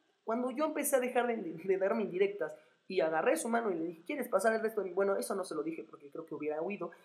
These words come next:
pero, ¿me entienden? Deje de dar indirectas y ve y dile, "Me gustas". A ver qué pasa, si te rechaza, ya, pasó, X.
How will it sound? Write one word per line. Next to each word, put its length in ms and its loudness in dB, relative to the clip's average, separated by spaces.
pero, 840 0
¿me 100 -6
entienden? 480 -2
Deje 220 -4
de 80 -6
dar 180 0
indirectas 640 -2
y 60 -12
ve 220 -2
y 60 -4
dile, 220 0
"Me 140 -4
gustas". 500 -6
A 140 4
ver 100 -2
qué 80 -6
pasa, 320 2
si 160 -10
te 140 2
rechaza, 640 -2
ya, 140 4
pasó, 640 0
X. 640 0